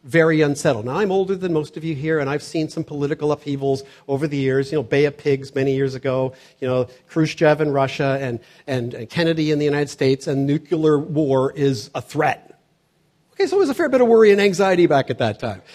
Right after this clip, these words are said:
So, you know, it's like this, and things get better, and then not so much. But lately, it seems to be very unstable. Now, add to that, there's a war in the Ukraine, and that based on the war in Ukraine, there's this little,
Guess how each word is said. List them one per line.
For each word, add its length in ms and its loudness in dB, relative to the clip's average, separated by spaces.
So, 100 -4
you 120 4
know, 140 2
it's 260 2
like 160 -8
this, 360 -8
and 100 -8
things 200 -10
get 180 -10
better, 280 -2
and 120 -2
then 100 0
not 200 -4
so 120 -4
much. 340 -4
But 140 2
lately, 460 2
it 100 0
seems 320 -2
to 120 -8
be 240 -2
very 800 0
unstable. 840 -8
Now, 120 0
add 200 4
to 80 -4
that, 320 0
there's 160 -4
a 40 -6
war 360 2
in 80 2
the 80 -2
Ukraine, 680 -4
and 160 -4
that 300 0
based 340 4
on 160 4
the 80 2
war 320 6
in 160 -2
Ukraine, 580 0
there's 200 -2
this 200 -6
little, 560 -2